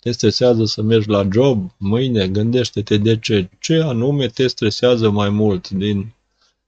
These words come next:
chestia asta că trebuie să mergi la job, da? Concentrează-te pe aia și fă exercițiu, da? Și o să vezi că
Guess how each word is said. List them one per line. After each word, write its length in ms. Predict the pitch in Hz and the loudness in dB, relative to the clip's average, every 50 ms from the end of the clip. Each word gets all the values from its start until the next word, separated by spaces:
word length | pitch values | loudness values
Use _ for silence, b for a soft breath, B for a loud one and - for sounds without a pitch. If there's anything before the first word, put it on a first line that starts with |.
| _ _ | _ _
chestia 300 | - 107 101 - - 104 | -6 -4 -4 -4 -2 -4
asta 200 | 98 - - 104 | -4 -2 -2 -4
că 160 | 90 - 98 87 | -4 -4 -6 -6
trebuie 240 | - - 101 107 | -6 -4 -6 -6
să 140 | 107 - 104 | -4 -2 -2
mergi 320 | 101 101 104 101 98 - - | 0 2 2 0 0 -2 -8
la 180 | 98 95 92 92 | -8 -8 -6 -4
job, 240 | 90 101 95 90 - | -2 -2 -2 -2 -2
da? 120 | 101 107 107 | -4 -6 -6
Concentrează-te 1000 | 104 - - 107 104 104 - 113 110 110 - 127 113 107 107 98 - - 101 95 | -6 -6 -4 -4 -4 -2 -2 -2 -2 0 2 2 2 2 0 -2 -2 -4 -6 -4
pe 120 | - - | -4 -4
aia 300 | 123 135 135 131 123 123 | -4 -2 0 -2 -2 -4
și 220 | 117 - - - 113 | -4 -8 -8 -10 -10
fă 260 | 110 - 117 113 107 | -10 -8 -6 -4 -4
exercițiu, 720 | 104 104 104 98 101 101 101 - - 110 92 - - - 98 | -4 -4 -4 -4 -4 -4 -4 -4 -4 -4 -4 -4 -4 -4 -4
da? 160 | 107 123 127 | -4 -4 -6
Și 160 | 123 - - | -6 -6 -8
o 40 | 135 | -8
să 160 | 127 - 147 | -6 -6 -6
vezi 360 | 135 127 143 156 147 139 - | -4 -2 -2 -2 -2 -4 -6
că 300 | - - 143 147 151 151 | -6 -4 -2 0 0 0